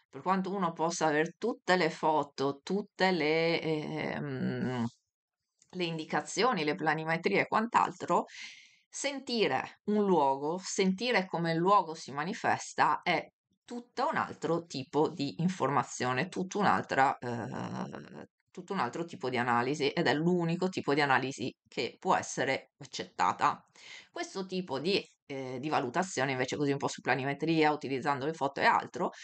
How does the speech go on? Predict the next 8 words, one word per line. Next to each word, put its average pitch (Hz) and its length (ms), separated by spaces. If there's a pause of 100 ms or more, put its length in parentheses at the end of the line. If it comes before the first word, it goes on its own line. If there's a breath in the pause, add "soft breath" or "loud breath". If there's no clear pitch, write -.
(180 loud breath)
possono 269 260
invece 226 300
essere 156 320
fatte 214 760
per 151 460
delle 175 340
indicazioni 180 1000
molto 175 560